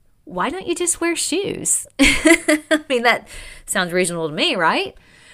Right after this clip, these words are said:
But see, that didn't fit his objective. He wanted external things to change instead of him making a personal change. When I heard that story, I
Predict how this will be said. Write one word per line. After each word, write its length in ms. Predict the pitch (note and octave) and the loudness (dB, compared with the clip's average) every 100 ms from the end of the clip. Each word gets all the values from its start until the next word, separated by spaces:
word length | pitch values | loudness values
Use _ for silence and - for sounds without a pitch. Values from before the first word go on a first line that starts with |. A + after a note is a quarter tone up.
| - B3+ | -4 0
But 80 | |
see, 200 | B3+ C#4 | 2 0
that 220 | B3 A3 G3 | 2 0 0
didn't 300 | F#3+ F3+ - | -4 -6 -6
fit 160 | D#3 | -2
his 220 | F3 E3 | -2 -2
objective. 680 | F#3 F#3 C#4 C#4 - - - - _ - - - | -4 -2 -2 -2 -6 -12 -12 -20 _ -20 -20 -14
He 300 | - C#4 F4+ | -6 0 0
wanted 440 | D4+ F#3+ F3 D#3+ - | 0 -2 -4 -6 -6
external 560 | - - - C#4 C#4+ | -4 -2 0 0 0
things 340 | - F3+ E3+ - | 0 -4 -4 -4
to 100 | E3+ | -6
change 560 | - E3 D3 D3+ D#3 | -6 -6 -6 -8 -10
instead 420 | - F#3 - F#3+ F3 | -8 -6 -4 -2 -4
of 160 | E3 _ _ | -6 _ _
him 420 | - A3 F#3+ F3 | -4 -2 0 -2
making 340 | E3 D3+ F3 | -4 -6 -8
a 60 | F3 | -8
personal 460 | - A3+ - F3+ - | -6 -4 -4 -4 -8
change. 560 | - - - - - _ _ _ _ - - - | -12 -14 -14 -16 -16 _ _ _ _ -20 -20 -12
When 100 | F#3 | 0
I 80 | G#3 | 2
heard 180 | C#4+ E4 | 4 4
that 160 | D#4+ - | 2 0
story, 480 | - C4 G#3+ F#3 - | 4 6 6 2 0
I 320 | G3+ C4 C#4 | 2 2 2